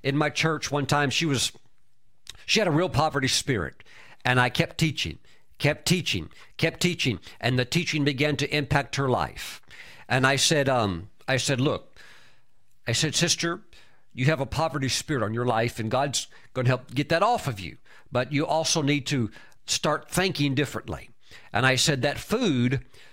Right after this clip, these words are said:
that you're serving to the people at the homeless park,"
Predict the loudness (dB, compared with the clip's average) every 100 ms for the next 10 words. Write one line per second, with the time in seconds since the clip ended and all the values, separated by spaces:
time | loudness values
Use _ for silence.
0 | -20 -20 -8 -4 -2 0 0 2 2 0
1 | 0 -2 -2 0 -2 0 -2 0 -2 -2
2 | 0 -2 -2 0 0 -2